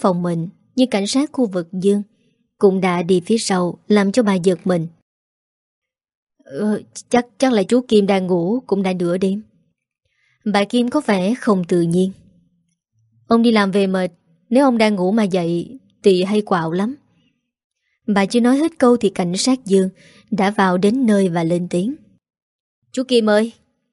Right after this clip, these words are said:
Không nghe trả lời nên cảnh sát khu vực Dương cứ tiến tới trong phòng, vừa đi vừa nói đùa.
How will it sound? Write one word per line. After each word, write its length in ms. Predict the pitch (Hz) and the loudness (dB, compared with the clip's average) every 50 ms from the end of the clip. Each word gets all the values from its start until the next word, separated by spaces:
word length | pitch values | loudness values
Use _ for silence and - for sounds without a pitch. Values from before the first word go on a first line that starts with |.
| _ _ _ _ _ _ _ _ _ _ _ - | _ _ _ _ _ _ _ _ _ _ _ -20
Không 260 | _ - - 247 247 240 | _ -2 0 2 2 4
nghe 120 | 240 233 | 2 0
trả 160 | 226 233 190 | 0 -2 -2
lời 280 | 208 208 196 180 175 170 | 0 0 0 0 0 -2
nên 240 | 170 180 185 180 175 | -2 -2 -4 -4 -4
cảnh 220 | - 180 165 170 | -6 -6 -6 -6
sát 260 | - - 220 247 269 - | -6 -4 -4 -4 -4 -2
khu 140 | - 214 | -2 -4
vực 220 | 175 175 185 170 170 - | -2 -2 -6 -6 -6 -6
Dương 260 | 190 175 196 196 196 190 _ _ _ _ _ _ _ _ _ - | -4 0 0 0 0 -2 _ _ _ _ _ _ _ _ _ -4
cứ 80 | - 269 | -4 -2
tiến 320 | 262 247 233 247 285 302 | 2 2 2 2 2 -2
tới 400 | - 247 233 247 277 320 349 349 _ - | -2 -2 0 0 0 -2 -4 -6 _ -4
trong 180 | - 214 196 | -4 -4 -4
phòng, 320 | - - 175 156 147 143 - _ _ _ _ _ _ _ - | -4 -8 -8 -8 -10 -12 -18 _ _ _ _ _ _ _ -8
vừa 200 | 202 196 214 208 | 0 2 2 4
đi 180 | 202 247 247 | 4 4 2
vừa 140 | 220 214 196 | 4 2 2
nói 200 | 196 220 254 285 | 2 2 0 0
đùa. 280 | 247 196 175 165 160 | 0 -2 -2 -2 -4